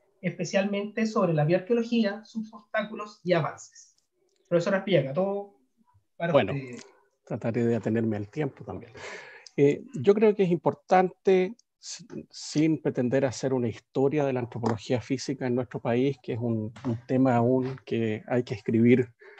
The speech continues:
Speaker 2: en detalle, eh, hay que destacar algunas cuestiones que, eh, de alguna manera, eh,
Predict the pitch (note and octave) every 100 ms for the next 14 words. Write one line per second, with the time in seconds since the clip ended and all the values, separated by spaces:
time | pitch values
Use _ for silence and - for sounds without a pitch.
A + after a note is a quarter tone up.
0 | - B2+ G#2+ A2+ A2 G#2+ A2 - _ -
1 | _ _ _ - C#3 C#3 C#3+ - _ _
2 | _ _ _ _ D#3 E3+ E3+ - F3 E3+
3 | E3 D3+ C#3+ C3+ - D3+ C3 D3+ C#3+ F#3
4 | G3+ F3+ F#3 D#3+ D3+ - D3+ D#3+ E3+ F3
5 | - _ - D#3 E3 F3 - - B2 A2+
6 | G#2+ - _ _ _ G#3+ F3+ A#2+ B2+ D3+
7 | C#3+ C#3 D3 D#3 D#3 - _ _ A#2+ A2+
8 | A#2